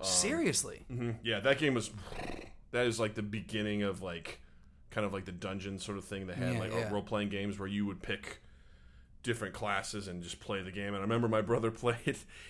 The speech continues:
Speaker 2: he got to the end of the game, but he didn't build his, his party right.
Speaker 1: Mm-hmm.
Speaker 2: He built,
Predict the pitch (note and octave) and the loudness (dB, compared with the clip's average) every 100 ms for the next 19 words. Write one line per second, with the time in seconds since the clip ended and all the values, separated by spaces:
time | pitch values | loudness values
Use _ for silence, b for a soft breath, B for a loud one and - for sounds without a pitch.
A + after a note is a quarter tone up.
0 | B B2 C3+ C#3+ C3 - B2 B2 B2 B2 | B -2 4 6 6 4 0 0 4 2
1 | B2+ A#2 A2 G#2+ A#2 C3 A#2 B2 - A#2 | 4 2 2 2 2 0 -2 -6 -4 -6
2 | - - C#3+ C#3 C3 - - A2+ A#2 A#2+ | -8 -6 0 0 0 -6 -2 2 4 4
3 | A2 - - - - - G2 G2+ - G#2+ | 0 -4 -12 -20 -20 -14 -10 -10 -2 2
4 | B2 D3 F3 A3+ - - B2 B2 A2+ b | 4 4 4 4 -2 -6 -2 0 -2 b
5 | b b b b - A#2 A#2+ A#2 A2 - | b b b b -4 0 4 4 4 -2